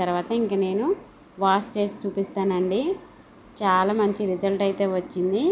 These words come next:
రూపాయి ఖర్చు లేకుండా ఇంట్లో ఉన్న వాటితోటే మనం డార్క్నెస్ని అంతా తీసేయచ్చు. ఇలాగా వారంలో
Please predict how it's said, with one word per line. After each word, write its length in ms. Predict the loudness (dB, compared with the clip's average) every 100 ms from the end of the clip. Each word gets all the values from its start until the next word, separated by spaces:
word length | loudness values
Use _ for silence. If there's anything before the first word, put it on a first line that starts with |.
| 0 -6 -20 -20 -20 -18 -6 -2
రూపాయి 320 | 0 0 0 0
ఖర్చు 220 | -4 -2 0
లేకుండా 340 | 0 0 -2 0 0
ఇంట్లో 240 | -2 -2 0
ఉన్న 120 | 0 0 0
వాటితోటే 540 | -2 -4 -6 -4 -2 -2 0
మనం 240 | 0 0 0 -4 -10 -20 -20 -18 -4 2
డార్క్నెస్ని 640 | 2 2 2 2 2 0 0
అంతా 180 | 0 -2 -2
తీసేయచ్చు. 680 | -4 -2 -2 0 -2 -4 -4 0 2
ఇలాగా 380 | 2 0 -2 -2 0
వారంలో 520 | 0 0 0 0 0